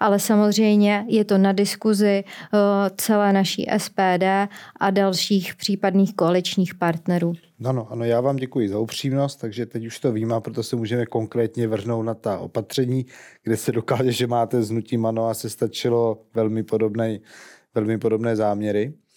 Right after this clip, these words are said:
Speaker 2: Eh, tak, takže začněme těmi důchody. Víte, co já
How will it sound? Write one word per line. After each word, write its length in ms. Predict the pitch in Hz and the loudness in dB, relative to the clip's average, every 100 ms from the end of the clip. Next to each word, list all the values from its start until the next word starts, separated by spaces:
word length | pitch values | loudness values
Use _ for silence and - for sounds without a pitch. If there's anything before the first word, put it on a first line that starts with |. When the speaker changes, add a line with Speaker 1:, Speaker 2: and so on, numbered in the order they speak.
| _ - - _ - | _ -20 -20 _ -4
Speaker 2:
Eh, 560 | 117 120 113 110 107 104 _ - | 0 2 2 0 -2 -4 _ -4
tak, 300 | 120 110 - - - | -2 -2 -10 -16 -4
takže 340 | 104 101 120 | -4 0 0
začněme 760 | 120 - - 131 127 127 127 123 | 0 -4 -6 -4 0 0 0 0
těmi 220 | 127 127 | -2 0
důchody. 300 | 123 135 135 | -2 0 0
Víte, 220 | 117 135 | 0 -4
co 120 | 131 | 0
já 60 | 139 | 2